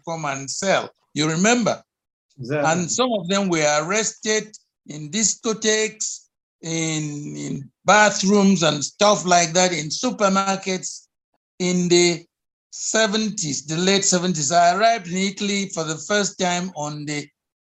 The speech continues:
Speaker 1: eighth of May, nineteen seventy-eight. So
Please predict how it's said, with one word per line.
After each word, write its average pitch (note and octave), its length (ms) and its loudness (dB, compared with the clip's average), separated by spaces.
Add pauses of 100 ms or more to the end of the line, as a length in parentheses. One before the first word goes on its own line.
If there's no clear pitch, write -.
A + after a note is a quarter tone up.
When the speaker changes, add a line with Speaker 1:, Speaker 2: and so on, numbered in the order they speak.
(180)
Speaker 1:
eighth - 680 0 (360)
of F3 440 4 (680)
May, G3+ 680 4
nineteen F3 600 0
seventy-eight. - 1800 -4 (840)
So G#3+ 760 4